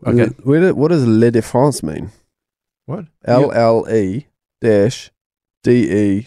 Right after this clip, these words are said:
Speaker 2: dash France.
Speaker 3: Ile de France.
Speaker 2: Ile de France.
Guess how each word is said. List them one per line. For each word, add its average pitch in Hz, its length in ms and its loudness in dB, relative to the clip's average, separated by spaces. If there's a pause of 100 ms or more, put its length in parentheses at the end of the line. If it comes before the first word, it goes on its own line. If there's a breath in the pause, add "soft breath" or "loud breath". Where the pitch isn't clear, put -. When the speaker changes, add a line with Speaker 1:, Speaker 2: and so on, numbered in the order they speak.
Speaker 2:
dash 101 460 -2 (200)
France. - 560 -4 (160)
Speaker 3:
Ile 143 200 4
de 123 100 -2
France. 131 480 -8 (260)
Speaker 2:
Ile 120 180 4
de 117 100 2
France. 110 520 -2